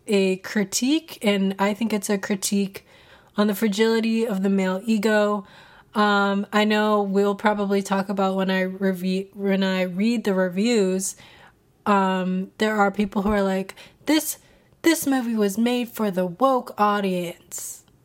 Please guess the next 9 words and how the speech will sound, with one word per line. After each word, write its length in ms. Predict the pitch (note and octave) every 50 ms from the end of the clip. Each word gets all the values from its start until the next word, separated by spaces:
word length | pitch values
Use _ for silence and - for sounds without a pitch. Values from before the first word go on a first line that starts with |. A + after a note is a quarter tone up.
| _ _ _ _ _ _ _ _ _ _ _ _ _ _ _ _ _ _ _ _ _ _ -
<laughs> 40 | - - - - - - - - - - - _ _ _ _ _ _ _ _ _ _ _ _ _ _ _ _ _ _ _ _ _ - - - - - - - - - - - - - - _ _ _ _ _ _ _ - B3+
Okay. 460 | G3+ G3 F#3+ F#3 G3 F#3+ F#3+ F#3+ G3+ G#3+
I 60 | A#3
feel 220 | A#3+ D#4+ F4+ F4
like 180 | D#4+ D#4+ D4+ C4
anytime 800 | A#3 A3 A3+ A3+ G#3+ G#3+ A3+ A#3 A3+ G#3+ A3+ G#3+ G3+ G3+ G3+ G#3
anyone 520 | F#3+ F#3+ G3 G3+ G3+ G3+ G3+ G3+ G3 G3
has 260 | G3+ G3+ G#3+ G3+ G3+
something 840 | - - G3+ G3 G3 F#3+ - G3+ G3 G3 G3 G3 G3 G3 F#3+ F#3